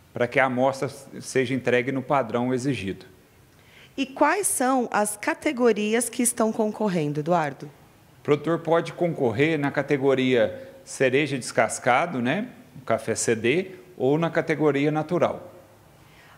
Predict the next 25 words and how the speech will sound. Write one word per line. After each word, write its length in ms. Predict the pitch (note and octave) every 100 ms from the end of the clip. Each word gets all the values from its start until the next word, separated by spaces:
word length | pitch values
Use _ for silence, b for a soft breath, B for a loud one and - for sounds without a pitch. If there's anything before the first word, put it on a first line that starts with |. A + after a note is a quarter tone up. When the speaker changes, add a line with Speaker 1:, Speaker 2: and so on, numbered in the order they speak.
| B
Speaker 2:
Onde 500 | C#4+ D4 D#4+ D#4 D4+ -
e 100 | C4+
quando 540 | - C4 A#3 B3 A#3+
será 400 | A#3+ - A3+ G#3+
realizado 720 | G#3+ G#3+ G#3 G#3+ G3 F3 E3+
esse 160 | F3+ F#3+
concurso? 680 | - F#3 - C#3+ A#2+ - - - b b b b
Speaker 1:
As 240 | - C3+ - - - -
provas, 480 | D#3+ G3 D3+ C3+
né, 240 | C3+ F3 D#3+
do, 340 | C3 A#2+ A2+
do, 320 | G#2+ A#2+ A2
dos 220 | G#2+ A#2 -
cafés 420 | A#2+ - D#3+ D3
são 160 | D#3+
realizadas 720 | C3+ C#3+ C#3 A#2 C3 A#2 A#2
em 40 | B2
Machado, 720 | B2 A2+ - B2+ D#3 D3 A#2
né, 280 | B2 F3+ - B B
no 100 | A#2
Centro 380 | A2 - C3 B2
de 100 | A2
Excelência 540 | A#2 - A2 A2 A2 A2+
de 100 | -
Café. 580 | A2 - A#2 D3+ -